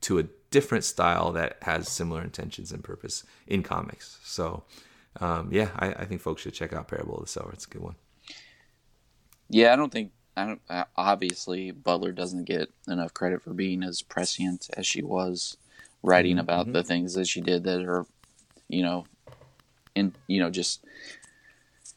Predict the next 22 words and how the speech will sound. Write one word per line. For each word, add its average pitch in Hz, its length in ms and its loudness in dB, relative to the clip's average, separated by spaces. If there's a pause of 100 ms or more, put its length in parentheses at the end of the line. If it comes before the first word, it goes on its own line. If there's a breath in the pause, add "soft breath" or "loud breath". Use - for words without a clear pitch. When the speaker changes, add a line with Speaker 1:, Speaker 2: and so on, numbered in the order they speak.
(140)
Speaker 2:
incredibly 104 840 6
and 92 440 -2 (120)
perhaps 95 380 0 (160)
horrifically 90 640 2
<laughs> - 80 -6
re-, 92 280 0
relevant 98 560 4
today. 92 580 0 (180)
Speaker 1:
<laughs> 107 100 -2 (460 loud breath)
Speaker 2:
Um, 90 380 0
Speaker 1:
Mm-hmm. 87 160 -6 (720 soft breath)
Speaker 2:
and 110 220 8
I, 107 180 4
I'm 104 200 -2
eager 110 340 -2
to, 95 380 -4
uh, 87 180 0
actually 90 300 -4
pick 92 180 -6
this - 160 -8
book - 220 4
up. 95 320 6